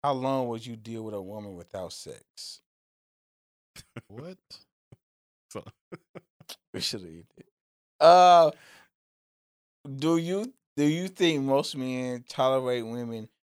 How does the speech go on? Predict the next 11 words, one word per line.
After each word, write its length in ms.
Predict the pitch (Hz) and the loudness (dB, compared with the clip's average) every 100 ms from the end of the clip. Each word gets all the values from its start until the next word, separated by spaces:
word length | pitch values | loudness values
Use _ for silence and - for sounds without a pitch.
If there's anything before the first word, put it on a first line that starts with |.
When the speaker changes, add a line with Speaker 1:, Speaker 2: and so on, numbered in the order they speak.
| _ | _
Speaker 1:
for 120 | 107 107 | -10 -8
sex, 540 | - 139 127 - - - _ | -4 0 -2 -2 -12 -14 _
or 220 | - 123 120 | -4 -2 -2
they 240 | 117 110 | -4 -8
generally 580 | 101 120 120 117 117 90 | -8 -8 -6 -8 -12 -14
enjoy 460 | 113 101 113 110 101 | -16 -14 -10 -8 -8
whatever 380 | 101 104 101 95 | -10 -10 -12 -14
comes 480 | - 107 104 92 | -14 -12 -12 -14
with 140 | 90 90 - | -18 -20 -18
entertaining 640 | 101 87 - 92 69 67 | -16 -16 -16 -18 -18 -20
them? 140 | 52 | -20